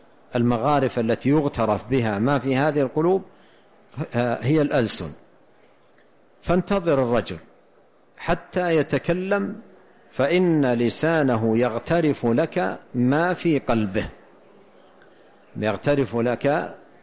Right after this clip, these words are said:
ما في قلبه من بين حلو وحامض وعذب وأجاج. يخبرك عن طعم قلبه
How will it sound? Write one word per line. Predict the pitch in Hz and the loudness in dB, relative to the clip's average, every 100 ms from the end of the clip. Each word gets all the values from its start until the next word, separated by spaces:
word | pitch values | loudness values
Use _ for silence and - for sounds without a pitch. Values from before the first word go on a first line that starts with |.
| - | -10
ما | 131 143 | -2 0
في | 151 139 | 0 -2
قلبه | - 113 90 92 | 0 -2 -2 -4
من | 117 120 | 0 0
بين | 123 147 139 | 2 2 2
حلو | 120 156 170 180 190 - - | 0 0 0 2 0 -4 -6
وحامض | 117 117 127 104 98 87 | -4 0 0 2 0 -2
وعذب | 107 107 156 165 160 185 | -2 2 0 0 -2 2
وأجاج. | 165 143 127 123 104 - - - - _ _ _ _ _ _ _ - _ _ _ _ _ _ _ _ _ _ _ _ _ _ | 2 2 2 2 0 -4 -18 -20 -20 _ _ _ _ _ _ _ -20 _ _ _ _ _ _ _ _ _ _ _ _ _ _
يخبرك | 120 123 - 147 185 170 135 | -6 -6 -2 0 2 2 0
عن | 113 127 | 0 0
طعم | 123 165 135 139 127 | 0 0 2 0 2
قلبه | 143 135 117 160 170 196 | 0 0 0 2 2 0